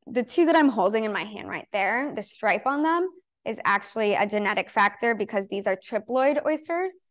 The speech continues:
Um, so that was just a genetic factor in the spawn that we did. This is what they look like. This was one of, uh, the first bags that we harvested. Um, and it's really just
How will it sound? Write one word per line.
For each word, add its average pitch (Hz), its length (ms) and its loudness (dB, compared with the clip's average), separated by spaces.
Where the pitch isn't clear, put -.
Um, 196 260 -2
so 202 140 -18
that 208 120 2
was 202 140 -6
just 202 160 -14
a 202 80 -4
genetic 143 480 -6
factor 185 340 -4
in 151 140 -8
the 160 80 -6
spawn 113 360 -6
that - 100 -10
we 110 100 -8
did. - 220 -4
This 262 140 2
is 294 140 2
what 311 120 2
they 294 120 6
look 262 200 2
like. 226 320 4
This 240 160 0
was 240 160 -2
one 240 140 2
of, 226 160 0
uh, 208 340 4
the - 80 -4
first 226 320 -2
bags 170 340 4
that - 100 -6
we 185 100 -4
harvested. 185 680 0
Um, 196 380 0
and 202 420 -2
it's 196 160 -8
really 214 220 2
just - 400 -8